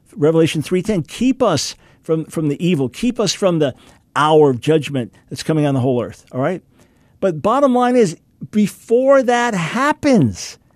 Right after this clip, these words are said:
he's saying all these intense things will be happening on the earth and heavy persecution and judgment. That's all gonna be happening. You're gonna be here for that. And pray you can escape. Well, now here's the interesting thing.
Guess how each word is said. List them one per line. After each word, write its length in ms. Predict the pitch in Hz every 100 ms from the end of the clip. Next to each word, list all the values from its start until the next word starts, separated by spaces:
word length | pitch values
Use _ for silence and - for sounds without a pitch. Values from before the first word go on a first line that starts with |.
| _ _ _ _
he's 260 | - 226 185
saying 480 | - 233 254 233 196 -
all 520 | 208 247 254 240 208
these 480 | 180 233 233 190 -
intense 720 | 160 143 - 254 254 160 -
things 480 | - 226 254 202 165
will 100 | 139
be 160 | 131
happening 460 | 139 262 - 180 160
on 120 | 139
the 140 | 135
earth 260 | 240 240 -
and 120 | 127
heavy 240 | 156 233 202
persecution 800 | 175 151 139 - 262 269 185 151
and 100 | 131
judgment. 420 | 190 240 214 - _ _ _ _
That's 320 | 135 233 302 277
all 180 | 269
gonna 200 | 247 220
be 100 | 160
happening. 460 | 160 320 359 240 156
You're 120 | 226
gonna 140 | 339 320
be 160 | 311
here 220 | 311 339
for 120 | 311 240
that. 380 | 190 123 98 - _ _ _ _ _ -
And 140 | 143
pray 180 | - 247
you 160 | 277 220
can 200 | 190 165
escape. 520 | 131 - 269 294 -
Well, 220 | 180 202
now 160 | 175 180
here's 260 | 147 294 196
the 100 | 185
interesting 420 | - 254 233 151
thing. 240 | 127 -